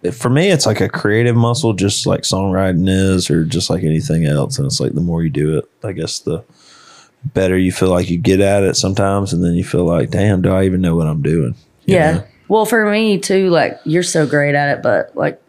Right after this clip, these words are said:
Speaker 2: TikTok
Speaker 1: Thanks.
Speaker 2: is so
Speaker 1: Well, I'm
Speaker 2: confusing
Speaker 1: shadow
Speaker 2: to
Speaker 1: banned
Speaker 2: me.
Speaker 1: right now, so I don't even know what I'm doing.
Speaker 2: I don't even know what that means.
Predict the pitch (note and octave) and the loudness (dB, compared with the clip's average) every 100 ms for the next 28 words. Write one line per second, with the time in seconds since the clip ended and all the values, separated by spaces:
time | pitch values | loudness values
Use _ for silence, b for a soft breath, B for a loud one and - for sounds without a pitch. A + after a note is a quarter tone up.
0 | b b b b - F#3+ E3 F#3 E3+ D#3 | b b b b -2 0 2 2 2 2
1 | E3 D#3 - E3+ D#3+ D3+ C#3+ - _ _ | 0 0 2 4 4 2 -2 -6 _ _
2 | _ _ _ _ - F#3 C#3 A3 G#3+ A#2 | _ _ _ _ -2 2 4 4 4 4
3 | F#3+ F#3 G3 F3+ F3 E3 G#2 G#2+ F#2+ G2 | 4 4 4 4 4 4 2 0 -2 -2
4 | F#2 F2+ G2 F#2+ F#2 F#2 F#2 F#2 F#2 F#2+ | 0 2 2 2 0 0 0 0 0 2
5 | F#2+ F#2+ F#2+ - _ _ _ F3+ G3 F3 | 2 2 0 -6 _ _ _ 0 2 2
6 | D3+ D3 E3 D#3+ E3 F3+ F#3 D#3 D3 - | 2 2 2 2 2 4 4 2 0 -8